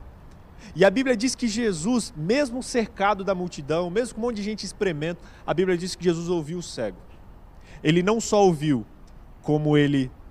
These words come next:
parou, se agachou e perguntou pra aquele cego, dizendo o seguinte: "Ei, o que que você quer que eu faça?" Gente, é meio óbvio você olhar pra um cego e perguntar: "O que que você quer? Que milagre você quer?"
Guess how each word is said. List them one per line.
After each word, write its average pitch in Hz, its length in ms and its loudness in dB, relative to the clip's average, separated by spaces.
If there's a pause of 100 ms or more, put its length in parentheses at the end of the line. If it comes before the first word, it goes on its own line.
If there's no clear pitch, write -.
(180)
parou, 135 460 2 (920)
se - 240 -8
agachou 143 580 -2 (680)
e 135 60 -8
perguntou 143 580 -2 (500)
pra 131 120 -8
aquele 131 220 -4
cego, 135 260 -2
dizendo 127 200 -2
o 131 40 -4
seguinte: 120 440 -8
"Ei, 120 200 0 (1120)
o - 40 -20
que - 140 -14
que - 120 -16
você 151 220 -4
quer 123 140 -6
que - 100 -12
eu 110 40 -6
faça?" - 420 -14 (2250)
Gente, 175 240 -2
é 175 40 4
meio 196 240 6
óbvio 147 320 4
você 120 280 -4
olhar 123 300 0
pra 147 140 -8
um 143 60 -12
cego 123 360 -2
e 131 60 -2
perguntar: 127 340 -8
"O - 20 -16
que - 120 -18
que - 100 -18
você 196 100 -10
quer? 113 200 -10
Que 220 160 -12
milagre 151 340 -6
você 123 260 -12
quer?" 90 220 -16